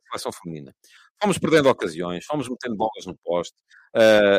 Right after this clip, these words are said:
a verdade é que Portugal não fez o segundo golo para ganhar ali alguma tranquilidade no resultado. Há um golo anulado à, à equipa dos Camarões por fora de jogo, ah, e até que entra mesmo o segundo golo no lance, que me parece que a equipa portuguesa não estava totalmente focada naquele, naquele momento.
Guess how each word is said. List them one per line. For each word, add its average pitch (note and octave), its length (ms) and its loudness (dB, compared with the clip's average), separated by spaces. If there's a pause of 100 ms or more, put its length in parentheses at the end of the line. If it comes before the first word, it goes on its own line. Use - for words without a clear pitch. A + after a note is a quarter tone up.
a C3+ 40 2
verdade C#3 240 2
é B2 40 4
que - 80 -18
Portugal B2 220 0
não B2 120 -2
fez B2 180 -2
o A2 80 -10
segundo A2+ 320 -6
golo G2+ 300 2
para G#2 120 -4
ganhar G2 380 0
ali F#2+ 240 0
alguma F#2+ 320 -2
tranquilidade F2 540 -8
no F2+ 80 -10
resultado. F#2+ 520 -2 (280)
Há E3+ 80 4
um F3 160 4
golo D#3+ 220 6
anulado A2+ 680 4
à, F#2+ 340 2
à A2 40 2
equipa - 300 -8
dos F2+ 120 -10
Camarões G2 420 -4
por G2+ 140 -16
fora F#2+ 240 -4
de D#2 120 -18
jogo, G#2+ 380 0 (340)
ah, A#2+ 280 8
e F3 160 2
até E3 220 0
que E3+ 180 -4
entra D#3 200 -6
mesmo D3 260 -4
o C#3 60 -6
segundo C#3+ 260 -8
golo C#3+ 220 -4
no C3+ 140 -4
lance, C3+ 160 -4
que - 80 -20 (140)
me - 60 -20
parece A2 280 -6
que A#2 80 -10
a - 20 -4
equipa G2 220 -14
portuguesa F#2+ 400 -14
não F2+ 80 -10
estava F2+ 300 -14
totalmente F2 400 -14
focada D#2+ 380 -10
naquele, D#2 460 -16
naquele D#2+ 300 -18
momento. E2+ 360 -12